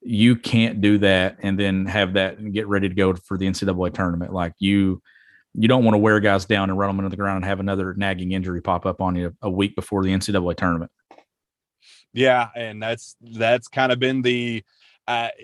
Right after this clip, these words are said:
Speaker 2: is it a good thing that you're getting Kellen Grady and Davion Mintz those opportunities and minutes? It was. I, that was an, uh, an absolute win. The timing, you know, obviously you, you never want injury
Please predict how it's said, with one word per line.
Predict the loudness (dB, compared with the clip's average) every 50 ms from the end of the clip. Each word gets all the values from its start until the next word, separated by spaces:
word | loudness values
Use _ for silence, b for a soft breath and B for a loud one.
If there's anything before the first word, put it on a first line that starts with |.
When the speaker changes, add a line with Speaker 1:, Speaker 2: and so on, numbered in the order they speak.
| -10
Speaker 2:
is | -4 -2 -2 0 0
it | 0
a | -2 0
good | 2 2 2 2 2 0
thing | -2 -4 -2 -2 -2 -2
that | -2 -2 -2 -2
you're | -2 -4 -4
getting | -4 -4 -6 -6 -2
Kellen | 2 2 2 2 2 0
Grady | 0 2 2 0 0 -2 -2
and | 0
Davion | 0 2 0 0 0 -2 -2 -2 -2
Mintz | -2 -4 -4 -6 -6 -4
those | -2 -2 0 0 0
opportunities | -2 -2 -2 -4 -6 -4 -4 -4 -2 -4 -4
and | -4 -2
minutes? | -2 0 0 0 -2 -4
It | -4 -4
was. | 0 2 2 2 2 0 -2
I, | 0 0 0 0
that | 2 2 2
was | 2 0
an, | -6 -12 -12
uh, | -10 -8 -8 -8
an | -10 -12 -14 -10 -8
absolute | -6 -4 -4 -4 -6 -8 -8 -4 -4 -4 -4 -6
win. | -6 -4 -2 -2 -2 -2 -4 -4
The | -6 -8
timing, | -8 -4 0 2 2 2 2 0 0
you | -2 -2
know, | -2
obviously | 0 0 0 0 0 -2 -4 -6
you, | -4 -6 -8 -8 -8
you | -6 -4
never | 0 0 0 2 0 0
want | -2 -2 -2 -2
injury | -4 -4 -4 -2 -2 0 0 0 -2